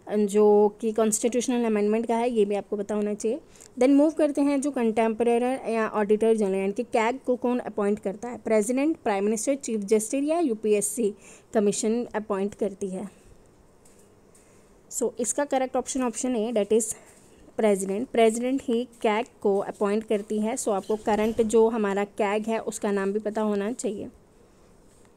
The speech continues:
Then सिक्सटीन क्वेश्चन, president of India can nominate, प्रेसिडेंट जो है वो राज्यसभा के कितने मेंबर्स को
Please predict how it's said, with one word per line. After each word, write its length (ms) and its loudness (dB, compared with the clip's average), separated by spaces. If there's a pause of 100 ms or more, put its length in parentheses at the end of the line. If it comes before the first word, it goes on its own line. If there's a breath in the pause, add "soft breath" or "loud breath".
(1400)
Then 320 2
सिक्सटीन 480 0
क्वेश्चन, 420 -4 (480 soft breath)
president 420 4
of 180 2
India 220 2
can 240 0
nominate, 420 0 (100)
प्रेसिडेंट 460 0
जो 100 0
है 160 -4
वो 300 2 (460 soft breath)
राज्यसभा 600 4
के 120 -2
कितने 280 0
मेंबर्स 420 2
को 260 4